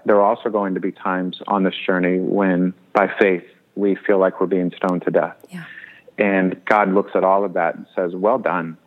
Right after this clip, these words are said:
Speaker 2: Hmm.
Speaker 1: well done, good and faithful servant." Um, and so he's far less concerned with the outcomes that we can produce, far more concerned with our willingness to be faithful and to trust him.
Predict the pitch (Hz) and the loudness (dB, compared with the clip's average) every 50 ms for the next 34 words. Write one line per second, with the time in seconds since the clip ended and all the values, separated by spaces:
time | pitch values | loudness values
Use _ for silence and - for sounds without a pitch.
0 | _ _ 202 - - 98 104 107 107 110 110 113 107 101 - 104 98 98 95 90 | _ _ -8 -6 -4 0 0 2 2 2 2 0 -2 -2 -2 -2 0 0 0 -2
1 | 101 101 95 90 - 104 98 92 95 90 - - 92 90 - - - 85 - - | -4 -6 -6 0 2 2 2 2 0 -2 -2 -2 -2 -2 -2 -4 -6 -6 -6 -2
2 | - 92 90 87 87 85 - - - - - - - - - - _ _ _ _ | 0 0 2 2 0 -2 -4 -8 -14 -16 -14 -14 -14 -16 -18 -20 _ _ _ _
3 | _ 104 107 101 95 92 95 95 92 90 - - - _ - - - _ _ _ | _ -4 0 0 2 2 2 0 0 -2 -4 -8 -10 _ -12 -12 -12 _ _ _
4 | _ _ - - 104 - - - 107 101 101 98 - - - _ _ _ _ _ | _ _ 0 0 0 2 2 2 4 6 6 4 2 0 -6 _ _ _ _ _
5 | _ _ _ _ _ _ _ _ _ _ _ _ _ _ _ _ _ _ _ _ | _ _ _ _ _ _ _ _ _ _ _ _ _ _ _ _ _ _ _ _
6 | - - - 123 113 - - - 113 113 120 117 113 110 - - - 110 101 - | -2 4 4 4 4 2 0 2 4 4 6 4 4 2 0 -2 -4 -6 -6 -4
7 | - - 104 101 104 104 101 101 101 92 - - 107 - - 98 98 - - - | -6 -4 -2 0 0 0 0 0 -2 -2 -2 -2 -2 0 2 2 2 2 0 -2
8 | 107 107 101 - - - 107 - - 123 117 - - 104 95 90 85 - - - | -2 -2 0 0 0 0 0 0 0 -2 -2 0 0 0 2 2 0 -2 -8 -18
9 | - _ _ - - - 107 101 95 95 95 98 95 - - 107 95 - - 95 | -20 _ _ -18 -2 2 2 4 4 4 2 0 0 0 -4 -4 -4 -2 -4 -2
10 | 92 92 90 92 - 98 92 90 90 95 90 92 92 92 87 - - - 92 98 | 0 0 0 0 2 2 2 4 2 2 2 2 0 0 -2 -2 -2 -6 -2 -2
11 | 90 82 - - 90 87 - - 117 135 139 135 - _ - - 101 95 92 87 | -2 0 2 0 0 0 2 2 0 0 0 -4 -12 _ -4 0 2 2 2 0
12 | - - 95 87 - - - 113 120 131 131 | 2 0 0 0 0 -2 0 0 0 0 -2